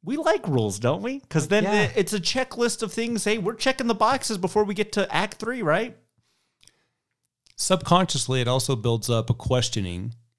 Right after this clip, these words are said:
Speaker 2: that is revolving around, why the cross?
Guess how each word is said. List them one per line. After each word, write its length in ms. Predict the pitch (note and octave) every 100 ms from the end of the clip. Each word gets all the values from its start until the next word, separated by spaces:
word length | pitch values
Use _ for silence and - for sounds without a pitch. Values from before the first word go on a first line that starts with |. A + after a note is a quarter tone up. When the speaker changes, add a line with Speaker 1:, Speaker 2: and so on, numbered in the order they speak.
| _ _ _ _ _ _
Speaker 2:
that 240 | A2+ G#2+
is 580 | G#2 G#2 G2+ G2+ G2+ F#2+
revolving 480 | G2+ F#2+ G#2+ G2+ G2+
around, 420 | F#2+ F#2+ F#2+ F#2 - _ _ _ _ _
why 180 | F2
the 80 | F2+
cross? 540 | - D3+ D3 A#2 -